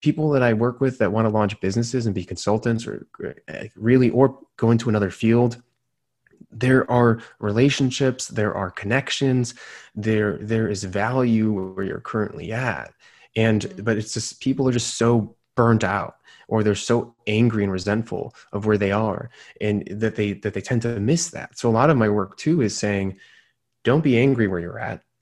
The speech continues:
Speaker 1: Let's cr-, make where you're at work for you while still also looking at other options. Let's make where you, where you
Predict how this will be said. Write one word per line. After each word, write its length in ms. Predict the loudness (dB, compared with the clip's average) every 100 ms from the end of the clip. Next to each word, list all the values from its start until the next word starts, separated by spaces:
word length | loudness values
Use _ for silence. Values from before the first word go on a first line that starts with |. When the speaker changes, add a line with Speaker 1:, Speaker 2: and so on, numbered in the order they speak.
| -4
Speaker 1:
Let's 480 | 0 0 -2 -8 -10
cr-, 160 | -4
make 260 | 2 2 2
where 140 | 2
you're 220 | 4 2
at 220 | -2 -4 -2
work 220 | -2 -2
for 140 | 0
you 320 | 2 2 -4 -10 _ _
while 240 | -2 0 0
still 280 | -2 -2 -2
also 300 | -4 -4 -4
looking 340 | -2 -4 -4
at 80 | -4
other 300 | -6 -6 -6
options. 640 | -6 -8 -10 -10 -12 -18 _ -4
Let's 160 | 0 4
make 220 | 4 4
where 100 | 2
you, 120 | 2 0
where 160 | 2 4
you 260 | 4 0